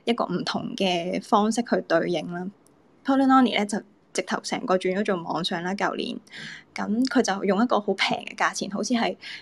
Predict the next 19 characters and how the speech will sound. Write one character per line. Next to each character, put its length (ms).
九， 960
九 440
歐 360
就 160
可 200
以 120
睇 280
得 100
晒 320
佢 140
全 240
部 280
戲 100
嘅。 100
咁 380
跟 160
住 140
之 180
後， 520